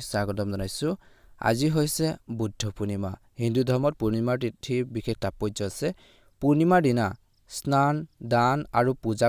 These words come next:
কৰাৰ ফলত বহুত গুণ আপোনালোকৰ গুণগত ফল পোৱা যায় বুলি কৈছে।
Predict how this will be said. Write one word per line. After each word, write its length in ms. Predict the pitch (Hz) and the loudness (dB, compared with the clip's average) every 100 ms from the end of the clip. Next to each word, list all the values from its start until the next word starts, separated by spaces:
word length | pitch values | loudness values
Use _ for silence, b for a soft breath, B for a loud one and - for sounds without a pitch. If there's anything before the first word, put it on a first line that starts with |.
| 120 | 2
কৰাৰ 180 | 123 131 - _ | 2 0 -4 _
ফলত 260 | 120 117 - _ _ _ _ _ _ _ _ | 2 2 2 _ _ _ _ _ _ _ _
বহুত 260 | 120 127 170 160 | 0 4 4 4
গুণ 100 | 165 | 2
আপোনালোকৰ 480 | 135 139 135 135 139 135 - _ - | 2 -2 0 2 4 2 -4 _ -8
গুণগত 380 | 113 120 123 123 123 | -2 0 0 0 -2
ফল 160 | - 113 120 | 0 0 2
পোৱা 120 | 123 | 2
যায় 100 | 123 123 | 2 0
বুলি 100 | 127 | 0
কৈছে। 240 | 123 - | -2 -2